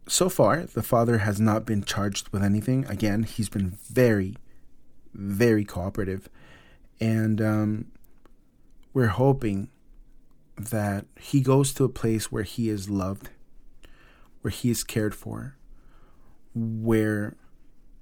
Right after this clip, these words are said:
he doesn't have to worry about, "Am I gonna get abandoned again?" I hope not. Honest to goodness, anybody that does that to a child deserves to go to jail and rot in there.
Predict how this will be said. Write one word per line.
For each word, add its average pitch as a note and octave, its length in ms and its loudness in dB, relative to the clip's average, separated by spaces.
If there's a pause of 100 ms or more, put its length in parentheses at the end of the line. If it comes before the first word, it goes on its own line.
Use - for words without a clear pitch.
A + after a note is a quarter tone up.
(160)
he - 160 -4
doesn't A#2 220 4
have A2+ 160 2
to A#2 100 -2
worry G#2+ 240 2
about, G2+ 400 -2 (1800)
"Am F#2+ 80 -2
I G#2+ 80 0
gonna A2 200 2
get A2 260 0
abandoned G#2+ 560 -2 (1400)
again?" G#2 360 -2 (1300)
I A2+ 80 4
hope G2+ 220 0
not. F#2+ 240 -4 (1800)
Honest B2+ 300 4
to A#2+ 40 -4
goodness, A2 360 -2
anybody A#2+ 320 4
that G#2 180 -2
does G#2+ 180 -2
that G#2 160 -2
to - 80 -4
a F#2 40 -2
child G2+ 480 0 (280)
deserves G#2+ 520 2
to - 100 -6
go G#2 100 -2
to G2+ 80 2
jail G2 300 -2
and F#2+ 300 -2
rot F#2+ 260 -2
in F2 180 -10
there. D2+ 300 -10